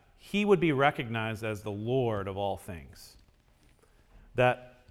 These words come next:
<clears throat> he is the Lord of all things. And here it's, it's helpful to understand that the word Lord, um, the word Lord,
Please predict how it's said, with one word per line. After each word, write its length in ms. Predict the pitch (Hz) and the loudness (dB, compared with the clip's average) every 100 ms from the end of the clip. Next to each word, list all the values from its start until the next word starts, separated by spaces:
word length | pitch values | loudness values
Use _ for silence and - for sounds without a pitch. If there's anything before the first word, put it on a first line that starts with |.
| - | -6
<clears throat> 400 | 160 143 - - | -4 -4 -8 -6
he 240 | 185 196 | -2 -2
is 260 | 196 160 123 | 0 -2 -2
the 80 | 127 | -4
Lord 520 | 117 139 151 143 123 | -2 2 4 4 2
of 100 | 117 | 0
all 200 | 113 104 | -2 -2
things. 460 | - 90 87 - _ _ - _ | -6 -14 -16 -20 _ _ -20 _
And 100 | 143 | -4
here 260 | 160 262 269 | -2 2 2
it's, 180 | 180 - - | 2 -2 -6
it's 140 | 143 | -2
helpful 320 | - 196 185 | 2 2 0
to 120 | 160 | -4
understand 640 | 139 135 123 - 98 95 98 _ _ _ _ - | -2 -2 -4 -6 -8 -10 -14 _ _ _ _ 0
that 420 | 131 139 - 135 | 6 6 4 0
the 80 | 147 | 2
word 340 | 147 196 151 | 6 6 4
Lord, 520 | 120 131 131 98 71 - - _ _ _ - _ - | 0 2 2 0 -6 -18 -20 _ _ _ -20 _ -10
um, 380 | 110 104 104 107 - _ | -8 -6 -8 -10 -16 _
the 100 | 135 | -2
word 320 | 131 190 202 | 4 4 6
Lord, 340 | 156 165 160 | 6 8 6